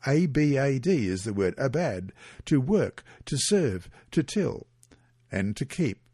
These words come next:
Shamar, S H A M A R, which means to hedge about, to guard, to protect, to attend to, to look narrowly, to observe, to preserve, to regard,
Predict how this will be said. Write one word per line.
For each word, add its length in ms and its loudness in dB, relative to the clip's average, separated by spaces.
Shamar, 560 -2
S 200 -2
H 260 -2
A 160 -2
M 340 -2
A 220 -4
R, 220 -2
which 260 -4
means 440 -2
to 140 0
hedge 260 2
about, 500 -4
to 100 -10
guard, 500 0
to 80 -10
protect, 640 -4
to 140 -8
attend 500 -2
to, 260 -2
to 120 0
look 280 0
narrowly, 640 2
to 180 0
observe, 680 0
to 120 -4
preserve, 800 0
to 120 -4
regard, 800 -6